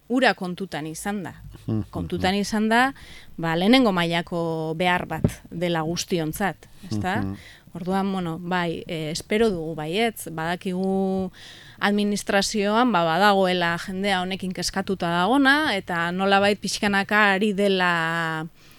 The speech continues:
Speaker 1: e, ja urte batzu daramagu honekin xirimiri moduko bat, <clears throat>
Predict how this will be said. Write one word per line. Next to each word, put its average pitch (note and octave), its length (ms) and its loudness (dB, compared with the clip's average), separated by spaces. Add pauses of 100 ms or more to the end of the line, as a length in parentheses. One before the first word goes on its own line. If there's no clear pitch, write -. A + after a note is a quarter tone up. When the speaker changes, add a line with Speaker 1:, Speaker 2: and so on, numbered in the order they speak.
(560)
Speaker 1:
e, F3+ 680 0
ja G3 240 6
urte F#3+ 260 0
batzu G#3 280 0
daramagu G#3+ 480 2 (200)
honekin B3 380 6
xirimiri A#3 580 6
moduko A#3 460 6
bat, B3+ 300 6 (340)
<clears throat> C#4 40 2